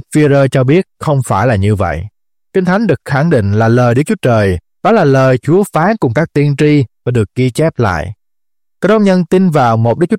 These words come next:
Trời là đấng phán truyền cùng họ. Chúng ta tin Ngài đã phán qua các tiên tri.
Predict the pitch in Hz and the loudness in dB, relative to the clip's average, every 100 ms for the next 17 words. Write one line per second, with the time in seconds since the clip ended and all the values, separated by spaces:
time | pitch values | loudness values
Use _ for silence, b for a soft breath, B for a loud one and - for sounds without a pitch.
0 | - 123 110 104 131 175 - 180 233 156 | -2 0 0 0 -2 -4 -2 -2 -2 -2
1 | 107 110 95 85 90 76 82 - _ _ | -2 -2 -4 -4 -4 -4 -8 -16 _ _
2 | - 143 135 117 139 135 131 117 104 117 | -6 -2 -2 0 0 0 0 0 -2 -4
3 | 139 151 196 170 147 - 123 113 113 110 | -2 -2 0 -2 -4 -4 -4 -2 -2 -2